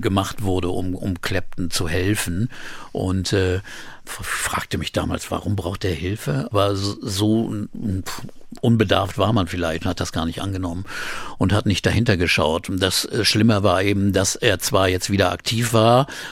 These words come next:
eine neue Platte aufnahm, die man für ihn arrangiert hatte in, in Miami. Die heißt auch four six one Ocean Boulevard. Das war,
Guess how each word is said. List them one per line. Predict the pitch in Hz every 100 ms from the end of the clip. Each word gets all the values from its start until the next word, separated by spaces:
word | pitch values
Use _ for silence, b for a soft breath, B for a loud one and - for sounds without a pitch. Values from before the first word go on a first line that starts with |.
| -
eine | 98 92
neue | 95 95
Platte | - 101 110
aufnahm, | 110 104 107 107 104
die | 101
man | 98 92
für | 104
ihn | 101 98
arrangiert | 87 90 87 95 95
hatte | 98 101
in, | 95 104 95
in | - 90
Miami. | 95 98 98 101 117 147 - -
Die | 85 87 85
heißt | 101 -
auch | 95 90
four | - 107 101
six | 95 92 -
one | 98 95
Ocean | 98 101 104
Boulevard. | 90 87 82 87 110
Das | 95 95
war, | 92